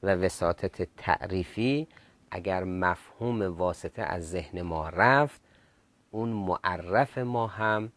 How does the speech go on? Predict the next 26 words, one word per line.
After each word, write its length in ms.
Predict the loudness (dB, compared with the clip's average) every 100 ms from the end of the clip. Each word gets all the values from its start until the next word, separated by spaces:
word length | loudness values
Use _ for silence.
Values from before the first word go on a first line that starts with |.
| _ -10
معلومیتش 920 | -2 -2 -2 -4 -4 -2 -4 -4 -12 -10
از 160 | -12
ذهن 260 | -12 -10 -8
ما 180 | -4 -4
میره. 260 | -6 -12 -18 _ _ -2
یعنی 280 | 4 6 6
اگر 440 | 4 6 6 6 4 -8 -20 -20 -20 -20 -4
مثلاً 480 | 2 4 4 4 4
در 140 | 4 2
تعریف 800 | 2 0 2 -2 -2 0 0 0 -6 -8
انسان 540 | -6 -6 -4 -2 -2
که 140 | -4 -6
میگید 300 | -4 -6 -8
حیوان 520 | -6 -6 -4 -4 -4
ناطق، 760 | -4 -4 -6 -6 -2 2 2 -2 _ _ _ _ -2
اگر 360 | 2 4 2
یه 160 | 2 0
وقت 360 | 0 0 -4 -4
مفهوم 640 | 0 -2 -4 -6 -4 -2
حیوان 720 | -4 -6 -6 -6 -4 -4 -2
و 120 | -2 -2
ناطق 480 | -2 -4 -6 -8 -6
از 200 | -8 -8
ذهن 320 | -8 -8 -8
شما 360 | -8 -6 -6 -6
رفت، 600 | 4 8 10 8 2